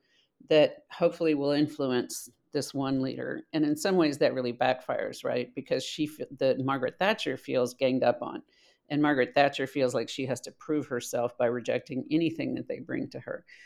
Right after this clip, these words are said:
But Margaret's, I mean, um, Queen Elizabeth's attempt is really to bring other people together to reinforce her argument rather than, again, to make it about her. And she puts it in the context of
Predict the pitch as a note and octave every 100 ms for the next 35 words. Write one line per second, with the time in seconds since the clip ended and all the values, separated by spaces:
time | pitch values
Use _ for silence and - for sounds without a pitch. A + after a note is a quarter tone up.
0 | - _ F#3+ F3+ - - _ F3+ G3 F3+
1 | E3+ - - D#3 D3 D3+ C#3+ D3+ C#3+ D3
2 | - D3+ D3 D3 C3+ B2+ C#3 - G#3+ F3+
3 | C#3 C#3 - D3+ C3+ C#3 C#3 C3+ - C3+
4 | B2 D3 D#3 E3 E3 D#3+ D#3 G3+ F3+ -
5 | C#3+ C3 - B2+ C3 B2+ B2+ B2 - B2
6 | C#3 B2 - C3+ B2+ - C3 C3+ C#3 C3
7 | B2 B2 B2+ B2 C3 B2+ C3 B2+ - D3
8 | G3 D3 D3 D3 C#3+ D3+ D3+ D3+ E3 F#3
9 | - - - - _ D#3+ D#3+ E3 D#3+ -
10 | - F3 D3+ D3 D3 - D3+ C#3 C#3+ C3+
11 | - - - D3 C#3 C3+ C3+ -